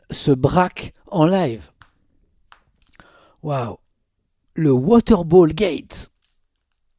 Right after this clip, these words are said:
Oh là là, vous êtes des génies, le chat, hein. Vous êtes des génies. Ah.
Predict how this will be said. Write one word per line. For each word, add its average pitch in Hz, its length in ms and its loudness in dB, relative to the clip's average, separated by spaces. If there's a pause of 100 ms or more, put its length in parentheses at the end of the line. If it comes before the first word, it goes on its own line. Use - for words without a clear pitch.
(120)
Oh 135 100 -18
là 101 140 -16
là, 101 120 -18
vous 127 140 -6
êtes 117 80 -4
des 127 120 -4
génies, 156 200 -10
le 117 140 -14
chat, - 220 -14
hein. 156 60 -20 (440)
Vous 127 120 -14
êtes 123 80 -14
des 123 120 -12
génies. 127 240 -14 (3000)
Ah. 107 260 -20